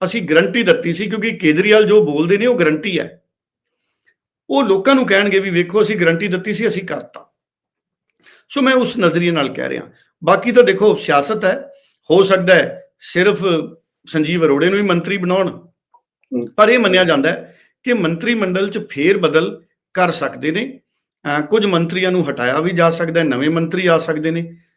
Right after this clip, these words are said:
Speaker 1: ਕਿਉਂਕਿ ਆਮ ਆਦਮੀ ਪਾਰਟੀ ਦੀ ਜਿਹੜੀ ਸਰਕਾਰ ਹੈ ਜਾਂ ਲੀਡਰਸ਼ਿਪ ਹੈ, ਇਹ ਹਮੇਸ਼ਾ ਹੈਰਾਨੀਜਨਕ ਫੈਸਲੇ ਕਰਦੀ ਹੈ। ਸੋ ਤੁਸੀਂ ਆਮ ਆਦਮੀ ਪਾਰਟੀ ਦੀ ਸਿਆਸਤ ਤੇ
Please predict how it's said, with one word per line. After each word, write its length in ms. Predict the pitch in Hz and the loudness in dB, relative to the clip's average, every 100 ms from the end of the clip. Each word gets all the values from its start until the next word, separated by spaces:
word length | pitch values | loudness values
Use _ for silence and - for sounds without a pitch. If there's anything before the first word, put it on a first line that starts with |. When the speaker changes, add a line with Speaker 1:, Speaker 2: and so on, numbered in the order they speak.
| _ | _
Speaker 1:
ਕਿਉਂਕਿ 480 | 160 160 185 160 - | -4 -2 0 -2 -2
ਆਮ 240 | 151 147 165 | 0 2 4
ਆਦਮੀ 300 | 170 165 175 | 2 2 -4
ਪਾਰਟੀ 420 | 170 139 135 170 | -2 0 0 -4
ਦੀ 120 | 170 | -4
ਜਿਹੜੀ 200 | 170 175 | -4 -6
ਸਰਕਾਰ 460 | 156 123 143 139 160 | -6 -6 -2 0 2
ਹੈ 260 | - - _ _ _ _ _ _ | 0 -6 _ _ _ _ _ _
ਜਾਂ 120 | 175 185 | 0 2
ਲੀਡਰਸ਼ਿਪ 560 | 151 156 175 160 - | 2 0 0 -2 -4
ਹੈ, 240 | 131 - - _ _ _ _ | -8 -8 -18 _ _ _ _
ਇਹ 120 | 254 | 2
ਹਮੇਸ਼ਾ 460 | 185 190 190 220 220 | 2 0 0 2 2
ਹੈਰਾਨੀਜਨਕ 680 | 160 151 190 220 196 196 - | 2 0 0 0 -2 -4 -2
ਫੈਸਲੇ 320 | 151 143 156 | -2 0 -2
ਕਰਦੀ 400 | - - - 113 | -2 -6 -10 -18
ਹੈ। 60 | - _ _ _ _ _ | -20 _ _ _ _ _
ਸੋ 140 | - | -6
ਤੁਸੀਂ 340 | 226 208 170 196 | -4 -2 0 2
ਆਮ 200 | 170 180 | 4 4
ਆਦਮੀ 260 | 190 185 | 2 0
ਪਾਰਟੀ 400 | 196 165 151 147 | -2 -2 -2 -2
ਦੀ 140 | 180 190 | -4 -4
ਸਿਆਸਤ 460 | 185 151 139 143 | -4 -2 -2 -2
ਤੇ 420 | 202 - 156 - | -6 -2 -2 -4